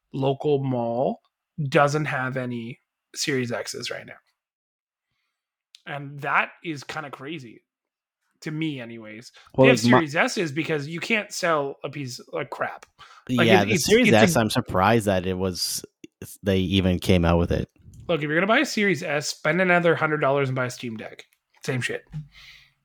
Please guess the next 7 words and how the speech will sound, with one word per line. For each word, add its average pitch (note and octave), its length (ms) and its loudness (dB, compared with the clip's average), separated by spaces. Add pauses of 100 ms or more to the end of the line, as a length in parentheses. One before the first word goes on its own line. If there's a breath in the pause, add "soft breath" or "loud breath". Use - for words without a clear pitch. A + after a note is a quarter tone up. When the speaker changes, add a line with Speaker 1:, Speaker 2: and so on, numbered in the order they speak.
(800)
Speaker 2:
Mm, A2 1300 4
Speaker 1:
Can - 80 -20
Speaker 2:
okay. E3 100 -6
Speaker 1:
they D3+ 140 -2
run D3 240 -2
Game D3+ 200 0
Pass? F#3+ 400 -2